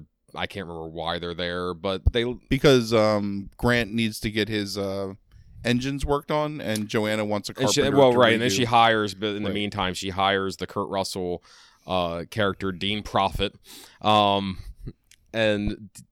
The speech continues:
Speaker 1: Dean comes in to make a closet for her. Uh, they have this, like, life of excess, and, um, uh, because they're s-, like, uber wealthy,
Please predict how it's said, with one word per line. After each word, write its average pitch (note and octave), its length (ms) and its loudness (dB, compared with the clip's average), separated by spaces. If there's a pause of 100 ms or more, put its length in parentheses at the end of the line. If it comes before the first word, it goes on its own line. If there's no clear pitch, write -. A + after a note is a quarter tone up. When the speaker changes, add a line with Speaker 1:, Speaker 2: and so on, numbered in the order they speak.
(120)
Speaker 1:
Dean A#2 360 0
comes A2 320 -2
in G2+ 180 -2
to G2+ 240 -4
make F#2+ 180 0
a E2 40 -12
closet G#2+ 440 0
for A2 480 0
her. - 40 -14 (580)
Uh, A2 300 6
they E3+ 160 6
have C#3+ 220 8
this, A#2 180 2
like, G#2 140 4
life G2+ 280 2
of F2+ 140 -6
excess, G2 840 0
and, F#2 760 -6 (140)
um, F2 640 -6 (1200)
uh, F2+ 420 -2 (360)
because G2+ 240 -2
they're F#2 200 -2
s-, - 380 -12
like, F#2+ 220 -6
uber G2 260 -4
wealthy, F2 540 -2